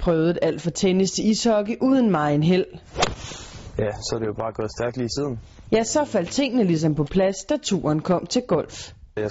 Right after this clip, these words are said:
Speaker 2: spillede og trænede meget, da jeg startede, men det var egentlig mest for hyggens skyld. Men så da det gik op for mig, at jeg egentlig havde lidt talent bag det, så, så begyndte jeg at træne det hårdere.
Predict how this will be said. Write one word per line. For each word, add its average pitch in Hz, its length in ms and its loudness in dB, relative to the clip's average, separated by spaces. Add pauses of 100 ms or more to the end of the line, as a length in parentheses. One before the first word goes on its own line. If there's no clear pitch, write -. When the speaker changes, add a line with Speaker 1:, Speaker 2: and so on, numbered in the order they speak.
Speaker 2:
spillede 131 300 -2
og 107 180 -2
trænede 117 320 -2
meget, 113 460 -6 (360)
da 113 60 0
jeg 110 180 -4
startede, 113 300 -2
men 107 140 -4
det 117 80 -2
var 110 380 -6 (260)
egentlig 120 240 -2
mest 117 240 -4
for 104 140 -6
hyggens 113 200 -4
skyld. 110 320 -4
Men 104 120 -2
så 117 180 -4
da 113 80 -4
det 104 140 -6
gik 107 120 -2
op 113 160 -6
for 120 100 -8
mig, 110 140 -6
at 104 80 -12
jeg 110 120 -8 (800)
egentlig 113 240 -2
havde 107 260 -2
lidt 110 180 -6
talent 110 240 -4
bag 113 180 -2
det, 104 100 -8
så, 110 300 -4 (600)
så - 160 -6
begyndte 110 280 -4
jeg 110 80 -4
at 110 140 -8
træne 113 220 -2
det 110 60 -4
hårdere. 110 380 -4